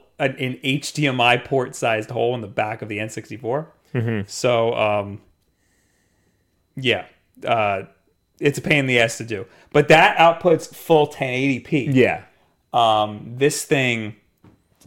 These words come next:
Speaker 1: will do four eighty.
Speaker 2: Yeah.
Speaker 1: So.
Speaker 2: Which, to be honest, if you have that and you hook it up to a modern television, most modern T Vs can upscale four eighty p fairly well.
Speaker 1: Mm.
Speaker 2: I mean, if you want, like, the absolute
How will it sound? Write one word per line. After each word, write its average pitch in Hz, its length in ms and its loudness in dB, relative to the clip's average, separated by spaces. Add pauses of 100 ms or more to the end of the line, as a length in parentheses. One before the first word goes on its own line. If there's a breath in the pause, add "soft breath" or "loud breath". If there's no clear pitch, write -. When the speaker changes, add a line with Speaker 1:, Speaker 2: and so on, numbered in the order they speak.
(100)
Speaker 1:
will 120 140 2
do 117 120 -6
four 113 320 0
eighty. 92 240 -12 (240)
Speaker 2:
Yeah. 101 300 2 (160)
Speaker 1:
So. 165 80 -4
Speaker 2:
Which, - 480 6
to 196 120 2
be 214 140 4
honest, 190 400 4
if 147 80 -2
you 165 120 2
have 165 260 6
that 151 160 6
and 135 100 0
you 131 60 4
hook 143 100 2
it 147 80 6
up 135 120 2
to 143 140 4
a 131 40 4
modern 123 320 4
television, 117 480 4
most 127 180 4
modern 127 260 4
T 120 140 -2
Vs 113 160 0
can 113 380 -2 (420)
upscale 117 480 4
four 117 280 4
eighty 110 140 0
p 110 320 -6
fairly 151 720 2
well. 190 440 0 (500 soft breath)
Speaker 1:
Mm. 110 240 -14 (360)
Speaker 2:
I 143 80 -2
mean, 135 140 4
if 123 140 2
you 143 80 6
want, 139 260 6
like, 123 200 2
the 127 180 2
absolute 139 800 4